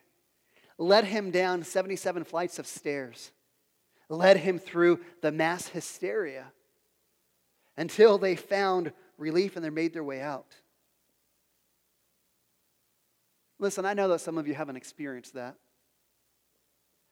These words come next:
I know some of us are, are always worried. We long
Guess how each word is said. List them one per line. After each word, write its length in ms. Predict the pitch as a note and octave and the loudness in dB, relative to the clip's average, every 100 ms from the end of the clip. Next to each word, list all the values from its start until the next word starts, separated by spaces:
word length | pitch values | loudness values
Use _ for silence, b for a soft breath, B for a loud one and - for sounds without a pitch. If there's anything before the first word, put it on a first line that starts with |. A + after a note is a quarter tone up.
| - | -4
I 40 | |
know 60 | F3+ | -2
some 240 | F3 G3+ | -2 0
of 120 | F#3+ F3 | 0 0
us 180 | D#3+ | -6
are, 180 | D#3+ D3+ - - | -8 -10 -12 -10
are 80 | D3+ | -2
always 360 | F3 F3+ D3 | 2 2 -2
worried. 400 | C#3 D3+ C#3 C3+ C#3+ _ _ _ _ _ _ _ _ _ _ _ _ _ _ _ | -6 -6 -6 -10 -20 _ _ _ _ _ _ _ _ _ _ _ _ _ _ _
We 140 | F3+ F#3 | -4 -2
long 600 | D3 E3+ F3 D#3 C#3 | 0 0 2 0 -2